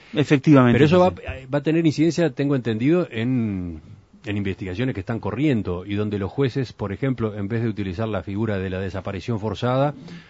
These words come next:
Speaker 2: utilizaron la figura del homicidio especialmente agravado.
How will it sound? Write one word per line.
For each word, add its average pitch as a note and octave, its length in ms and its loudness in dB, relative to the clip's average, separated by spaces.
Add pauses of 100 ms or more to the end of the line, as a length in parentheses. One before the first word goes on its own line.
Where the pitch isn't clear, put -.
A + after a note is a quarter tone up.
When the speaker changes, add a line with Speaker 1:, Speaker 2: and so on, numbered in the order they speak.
Speaker 2:
utilizaron G#2 600 -4
la F#2+ 240 -4
figura A#2 500 0 (340)
del G2 140 -2
homicidio G2 440 -2
especialmente G2+ 560 -2
agravado. F#2 560 2